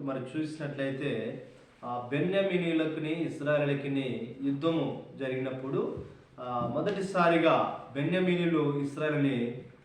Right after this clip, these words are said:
ఓడిస్తారు. ఆ, రెండవసారి కూడా బెన్యామీనీయులే మరి ఇశ్రాయేలు మీద జయము మరి చే-, వచ్చినప్పుడు ఇశ్రాయేలు వారందరూ ఏం చేస్తారంటే, వారు దేవుని సన్నిధికి వెళ్తారు,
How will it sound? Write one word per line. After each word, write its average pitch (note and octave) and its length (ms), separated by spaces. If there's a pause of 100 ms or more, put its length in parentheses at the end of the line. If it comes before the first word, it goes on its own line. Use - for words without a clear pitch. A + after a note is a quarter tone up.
ఓడిస్తారు. - 640 (800)
ఆ, A#2+ 420 (120)
రెండవసారి F#3+ 1120
కూడా D#3+ 560 (300)
బెన్యామీనీయులే F3 1160
మరి C#3 360
ఇశ్రాయేలు D#3+ 340
మీద D3 240
జయము C3+ 640 (480)
మరి B2+ 200
చే-, B2+ 320
వచ్చినప్పుడు C#3+ 840 (240)
ఇశ్రాయేలు F#3+ 560
వారందరూ D3+ 480
ఏం C#3 580
చేస్తారంటే, B2+ 840 (200)
వారు D#3 200
దేవుని G#3 580
సన్నిధికి E3+ 480
వెళ్తారు, C3 380